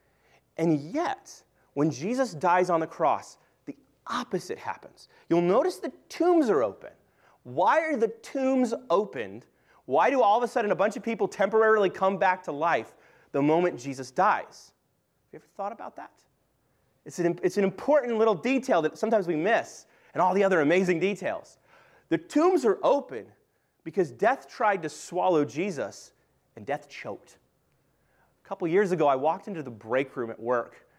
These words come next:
one of my coworkers was getting some coffee, and all of a sudden, he started choking. He dropped his coffee cup on the floor. He started, his face turned red, his eyes started to swell and to cry, and he's doing this thing and gesturing frantically for me. So I ran over and did the Heimlich on him.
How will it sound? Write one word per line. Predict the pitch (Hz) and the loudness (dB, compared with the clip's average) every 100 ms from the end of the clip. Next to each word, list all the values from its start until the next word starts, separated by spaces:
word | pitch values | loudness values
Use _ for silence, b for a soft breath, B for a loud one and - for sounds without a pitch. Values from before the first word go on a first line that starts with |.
| _ | _
one | 139 | -2
of | 190 | -2
my | |
coworkers | 175 165 151 151 127 | -2 2 2 0 -4
was | 117 | -8
getting | 107 139 | -4 -4
some | 135 127 | -6 -12
coffee, | - 135 139 104 | -2 -2 -2 -4
and | 123 | 0
all | |
of | 240 | 0
a | |
sudden, | - 233 196 - B | 0 -2 -2 -4 B
he | 165 | -10
started | - 180 165 | -2 0 0
choking. | - - 175 127 | -2 0 0 0
He | 123 | -16
dropped | 117 123 180 - | -10 0 0 0
his | 185 | -8
coffee | - 180 175 | -4 -4 -4
cup | 175 165 | -6 -4
on | 160 | -4
the | 151 | -8
floor. | - 147 147 143 B | -8 -2 -2 -4 B
He | 143 | -12
started, | 131 170 160 151 | -4 0 0 0
his | 135 123 | -6 -8
face | - 220 220 | -2 0 0
turned | - 196 165 | 0 0 2
red, | 165 160 | 4 4
his | 143 139 | 2 2
eyes | 151 190 180 | 2 2 0
started | 196 175 160 | 2 2 0
to | 127 | -6
swell | - 151 156 151 156 B B | -8 0 4 4 2 B B
and | 123 | -8
to | 123 | -8
cry, | - 165 160 160 151 B B | -2 2 4 2 0 B B
and | 139 | -8
he's | 127 - _ - | -8 -14 _ -2
doing | 220 226 185 | 2 4 4
this | 202 | 2
thing | 208 175 147 | 0 0 2
and | 131 127 | 0 -2
gesturing | 190 196 - 160 | -2 -2 -2 -4
frantically | 143 202 214 196 139 | 0 0 0 -2 -8
for | 123 107 | -10 -14
me. | - - b b | -14 -16 b b
So | b 165 | b 0
I | |
ran | 147 165 175 | 2 2 4
over | 180 226 | 4 2
and | - | 0
did | 175 | -4
the | 165 | -2
Heimlich | 196 262 220 185 | 2 4 2 2
on | 147 | -2
him. | 113 | -4